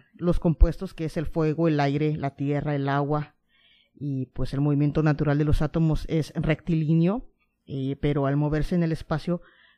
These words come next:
pues, en el, en, en el espacio vacío, más que nada, chocan entre sí, formando, eh, unos, eh, remolinos.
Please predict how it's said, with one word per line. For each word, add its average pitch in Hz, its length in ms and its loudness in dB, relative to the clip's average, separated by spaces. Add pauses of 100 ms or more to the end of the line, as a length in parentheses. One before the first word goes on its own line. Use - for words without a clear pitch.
(140)
pues, 233 220 2
en 170 200 2
el, 160 220 2
en, 156 400 4
en 165 120 4
el 160 60 4
espacio 196 360 4
vacío, 202 220 2
más 180 200 2
que 180 80 0
nada, 165 180 2
chocan 175 300 0
entre 170 240 2
sí, 226 240 -4 (300)
formando, 160 680 -2 (280)
eh, 147 400 -6 (100)
unos, 170 600 2
eh, 139 200 2
remolinos. 131 800 -2